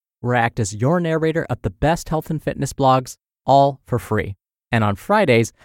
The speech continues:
I answer your questions right here on the show. Now, today, I have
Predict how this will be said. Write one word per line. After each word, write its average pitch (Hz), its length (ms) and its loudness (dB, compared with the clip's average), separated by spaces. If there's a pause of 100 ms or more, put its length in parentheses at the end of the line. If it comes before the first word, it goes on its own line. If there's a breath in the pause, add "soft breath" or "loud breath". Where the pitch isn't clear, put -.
(140 soft breath)
I 127 80 -2
answer 117 240 0
your 139 240 2
questions 151 500 -2
right 110 220 2
here 110 220 0
on 101 100 0
the 90 60 -2
show. 95 240 -2 (760)
Now, 110 120 2
today, 175 540 2
I 123 60 -2
have 113 440 0